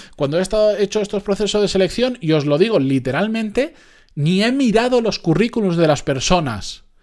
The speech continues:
He llamado por teléfono una a una, aunque fueran muchas.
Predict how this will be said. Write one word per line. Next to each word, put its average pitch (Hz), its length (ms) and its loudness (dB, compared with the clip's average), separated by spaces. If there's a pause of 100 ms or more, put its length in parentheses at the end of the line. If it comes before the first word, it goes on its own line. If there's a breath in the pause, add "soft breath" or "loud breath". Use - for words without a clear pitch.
(420 soft breath)
He 202 160 6
llamado 147 600 2
por 226 200 0
teléfono 214 560 -2
una 226 220 2
a 180 60 0
una, 208 240 -2
aunque 113 320 -6
fueran 143 340 0
muchas. 269 640 -2